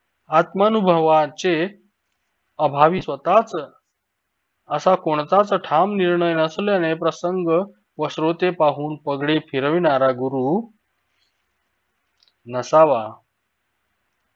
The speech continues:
बुद्धमत,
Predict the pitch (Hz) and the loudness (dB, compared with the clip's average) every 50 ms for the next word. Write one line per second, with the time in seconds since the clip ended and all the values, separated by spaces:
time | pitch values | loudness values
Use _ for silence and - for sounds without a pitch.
0 | _ _ _ _ _ _ _ _ _ _ _ _ _ _ _ _ _ _ _ _ | _ _ _ _ _ _ _ _ _ _ _ _ _ _ _ _ _ _ _ _
1 | _ _ _ _ _ _ _ 139 131 151 185 202 190 180 214 214 208 196 190 196 | _ _ _ _ _ _ _ -6 0 0 0 0 2 2 2 2 2 0 -2 -2
2 | 185 190 | 0 0